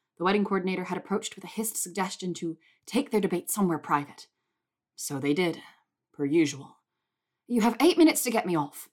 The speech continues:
"Never a problem for you." Draco pinned her to the wall and hiked up her skirt. "You look horrid in this dress. It hides your best features." "Careful, Malfoy, that almost sounded like a compliment."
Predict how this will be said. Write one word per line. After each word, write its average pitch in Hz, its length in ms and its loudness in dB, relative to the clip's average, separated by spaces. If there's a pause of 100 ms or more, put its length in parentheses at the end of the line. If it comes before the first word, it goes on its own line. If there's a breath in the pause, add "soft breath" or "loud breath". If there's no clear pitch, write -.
(280)
"Never 147 260 0
a 151 60 -4
problem 165 380 4
for 160 120 -2
you." 165 420 2 (500)
Draco - 160 -6
pinned 220 220 2
her 202 60 2
to 190 80 -6
the 175 100 -2
wall 175 260 0
and 165 120 -10
hiked 214 200 0
up - 80 -10
her 160 60 -14
skirt. - 380 -12 (440)
"You 151 100 0
look 151 140 2
horrid 185 380 4
in 147 120 2
this 143 140 0
dress. - 460 -10 (260)
It 151 100 -4
hides 147 280 0
your 143 100 -2
best 190 360 0
features." - 580 -6 (320)
"Careful, 247 320 2
Malfoy, 196 480 4
that 214 120 -4
almost 349 360 2
sounded 254 240 0
like 208 140 0
a 196 40 -10
compliment." - 600 -2